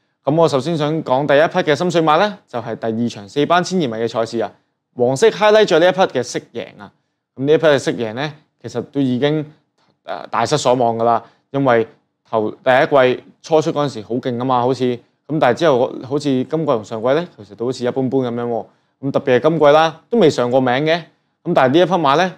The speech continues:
今，呃，上一次落，落到嚟四班呢，今次算係落到嚟四班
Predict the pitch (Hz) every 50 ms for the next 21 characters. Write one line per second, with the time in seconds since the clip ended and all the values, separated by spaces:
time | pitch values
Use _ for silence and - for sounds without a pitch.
0 | _ _ 170 180 170 - - 139 131 120 - 147 156 180 175 - 156 135 123 120
1 | 120 - 135 127 - 127 120 113 104 - 131 139 117 151 160 170 180 170 - _
2 | _ _ _ _ _ - 226 226 226 233 233 233 - - - 156 151 139 135 -
3 | - - - - 147 151 147 135 113 120 110 110 107 98 - - _ _ _ _
4 | _ - 127 123 127 127 - 123 120 113 110 - 139 139 117 160 175